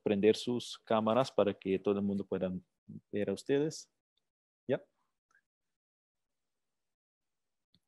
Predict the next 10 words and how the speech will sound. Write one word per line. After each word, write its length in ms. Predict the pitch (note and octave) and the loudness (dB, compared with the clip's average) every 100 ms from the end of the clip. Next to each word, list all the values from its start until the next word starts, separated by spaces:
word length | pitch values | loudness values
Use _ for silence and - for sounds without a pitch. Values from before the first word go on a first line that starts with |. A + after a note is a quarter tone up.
| _ _ _ _ - | _ _ _ _ -4
Yo 140 | G#2+ | -2
no 100 | G#2 | -2
les 200 | G2+ E2+ | -2 -2
veo 240 | F#2 F#2 F2 | 0 0 -2
acá, 320 | - E2 - | -6 -6 -6
es 120 | - | -14
por 180 | - F2 | -12 -8
eso 300 | E2+ G2 F#2 _ _ _ _ _ _ _ _ _ | -8 -8 -12 _ _ _ _ _ _ _ _ _
que, 400 | - G2+ F#2+ F#2 _ _ _ _ - | -6 -4 -4 -6 _ _ _ _ -4
ah, 180 | G#2+ | -4